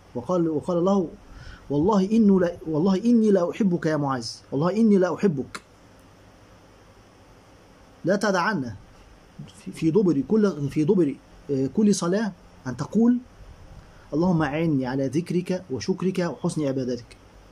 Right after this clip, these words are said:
فأنت بقى لو تدبرت الدعاء، الدعاء ده العظيم ده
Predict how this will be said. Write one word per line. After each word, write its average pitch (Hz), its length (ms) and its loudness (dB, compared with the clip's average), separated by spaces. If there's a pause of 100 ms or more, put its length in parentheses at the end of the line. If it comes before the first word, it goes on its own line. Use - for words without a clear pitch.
(1700)
فأنت 196 180 0
بقى 240 120 4
لو 220 60 2
تدبرت 175 440 0
الدعاء، 160 320 -2
الدعاء 139 480 -4
ده 160 120 -2
العظيم 151 320 -2
ده 175 140 -4